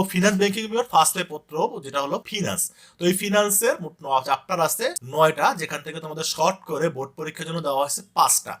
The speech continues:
তো এই পাঁচটা চ্যাপ্টার থেকে কোনো বিভাগ থাকবে না, টোটাল কোশ্চেন থাকবে এগারোটা, ডাইরেক্ট দেওয়া থাকবে এগারোটা কোশ্চেন, যেখান থেকে তোমাকে অ্যান্সার করতে হবে সাতটা। কোনো বিভাগ দেওয়া থাকবে না, যেমন অ্যাকাউন্টিং এ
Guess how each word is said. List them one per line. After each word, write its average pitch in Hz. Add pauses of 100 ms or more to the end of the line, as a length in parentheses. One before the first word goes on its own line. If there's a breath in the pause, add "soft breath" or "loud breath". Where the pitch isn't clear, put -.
তো 170
এই 185 (120)
পাঁচটা 175
চ্যাপ্টার 214 (100)
থেকে 208 (440 soft breath)
কোনো 185 (120)
বিভাগ 165 (120)
থাকবে 127
না, 196
টোটাল 143
কোশ্চেন 165
থাকবে 170 (180)
এগারোটা, 123 (160)
ডাইরেক্ট 190
দেওয়া 139
থাকবে 151 (120)
এগারোটা 180
কোশ্চেন, 262 (100)
যেখান 143
থেকে 151
তোমাকে 156
অ্যান্সার 143
করতে 147
হবে 262 (120)
সাতটা। 107 (560 soft breath)
কোনো 185 (120)
বিভাগ 170 (100)
দেওয়া 139
থাকবে 135
না, 117
যেমন 120
অ্যাকাউন্টিং 165
এ -